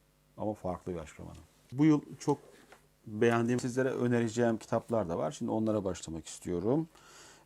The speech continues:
Ee, müsaadenizle, e, hani ç-, evet, birinci kitap Stephen King'in, e, bir hayranı olarak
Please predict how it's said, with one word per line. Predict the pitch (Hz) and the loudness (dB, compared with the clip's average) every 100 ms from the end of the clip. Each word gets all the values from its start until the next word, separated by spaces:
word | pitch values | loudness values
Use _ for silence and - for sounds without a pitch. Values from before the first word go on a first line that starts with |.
| - | -6
Ee, | 107 107 | -2 0
müsaadenizle, | 113 110 127 113 110 98 95 120 | 0 0 0 2 0 -2 -2 -2
e, | 135 - - - - - | -2 -4 -10 -10 -8 -10
hani | 113 123 113 110 - | -8 -6 -6 -8 -14
ç-, | - - - - | -18 -18 -20 -12
evet, | 123 95 101 - - | -8 -8 -10 -16 -12
birinci | 107 107 110 101 | -8 -2 -2 -4
kitap | - 113 110 - | -6 -6 -6 -10
Stephen | - 107 104 98 | -12 -8 -6 -6
King'in, | - 101 92 101 | -6 -6 -4 -6
e, | 95 - - _ 110 101 101 101 101 95 | -6 -10 -14 _ -10 -8 -8 -8 -10 -8
bir | 101 | -8
hayranı | 98 98 98 95 90 | -6 -6 -4 -4 -6
olarak | 87 113 | -6 -8